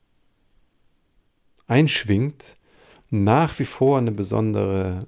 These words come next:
Wichtigkeit behält. So, das ist ja eigentlich der Grund, warum ich eingangs so ein bisschen beschrieben habe,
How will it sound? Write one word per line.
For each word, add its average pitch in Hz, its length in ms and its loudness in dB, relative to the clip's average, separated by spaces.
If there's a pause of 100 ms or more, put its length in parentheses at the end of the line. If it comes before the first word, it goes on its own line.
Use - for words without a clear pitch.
(200)
Wichtigkeit 110 680 -4
behält. 107 600 0 (2750)
So, 101 160 -2
das 95 140 -4
ist 92 60 -8
ja 104 80 0
eigentlich 98 160 -2
der 104 140 -2
Grund, 101 320 -2
warum 95 220 -2
ich - 240 -10 (540)
eingangs 101 580 0
so 107 80 -6
ein 95 60 -4
bisschen 98 240 -4
beschrieben 101 540 -4
habe, 92 400 0